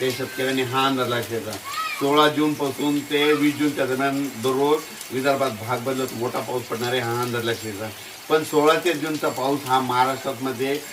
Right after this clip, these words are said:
पूर्व विदर्भ, पश्चिम विदर्भ, दक्षिण महाराष्ट्र, उत्तर महाराष्ट्र, कोकणपट्टी, खानदेश सगळ्या विभागामध्ये परत जाणार आहे. म्हणजे सांगायचं झालं ते वीस जूनपर्यंत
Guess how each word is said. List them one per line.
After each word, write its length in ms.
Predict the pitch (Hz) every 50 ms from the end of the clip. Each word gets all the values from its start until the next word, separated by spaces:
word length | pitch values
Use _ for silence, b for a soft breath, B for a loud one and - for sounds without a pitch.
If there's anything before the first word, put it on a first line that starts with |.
| B B - -
पूर्व 160 | 113 120 123
विदर्भ, 420 | 127 127 131 131 123 131 127 117 139
पश्चिम 440 | 135 - 131 117 - - 123 120 123
विदर्भ, 300 | 127 120 123 120 117 135
दक्षिण 460 | 131 113 127 117 - - - 123 123
महाराष्ट्र, 460 | 123 117 117 123 123 117 113 - 131
उत्तर 380 | 131 123 117 113 - - 131 120
महाराष्ट्र, 420 | 120 120 120 120 117 - - 127
कोकणपट्टी, 720 | 117 - 113 110 - - 120 120 - 123 113 - - 131
खानदेश 520 | 127 - 113 117 117 117 113 120 127 135 135 - - - - - - - - 285
सगळ्या 240 | 143 139 151 165 165
विभागामध्ये 800 | 156 156 156 147 151 147 139 147 147 143 147 147 139 143 156
परत 240 | 156 - 151 135 135
जाणार 320 | 117 127 131 120 123 120 117
आहे. 100 | 117 110
म्हणजे 520 | - - - - - - 135 139 147 147
सांगायचं 540 | 143 151 139 135 135 139 147 151 147 160 156
झालं 180 | 139 135 135 123 -
ते 80 | 151
वीस 280 | 139 127 139 147 147 131 117 - - 113 113 113 110
जूनपर्यंत 640 | 143 156 160 156 151 - 147 135 131 127 123 110 123